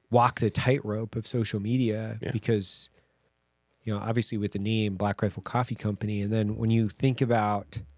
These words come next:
Speaker 1: all the gun stuff that we've done,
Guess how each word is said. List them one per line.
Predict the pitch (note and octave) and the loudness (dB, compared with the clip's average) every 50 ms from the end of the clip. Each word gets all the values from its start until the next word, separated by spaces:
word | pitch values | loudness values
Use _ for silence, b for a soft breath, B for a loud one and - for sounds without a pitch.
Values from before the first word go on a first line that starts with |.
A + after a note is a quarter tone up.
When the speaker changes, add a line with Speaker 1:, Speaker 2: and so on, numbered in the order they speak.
| - - - - - - _ - | -16 -16 -16 -16 -16 -18 _ 0
Speaker 1:
all | - A2+ A#2+ B2 B2 | 2 4 4 4 4
the | A2+ B2 | 2 2
gun | G#2 G2 A2 A2 A2 A2 G2+ | 0 0 0 0 0 0 0
stuff | - - - A2 G2+ - | -2 -2 -2 -4 -4 -4
that | A2+ G#2+ | -4 -4
we've | G#2 G2 F2 D#2 - | -4 -4 -6 -4 -2
done, | - A2+ A#2 A#2+ A#2 G#2+ G2 F#2+ F#2+ F#2 F#2 | 0 0 2 2 0 -2 -2 -4 -6 -8 -10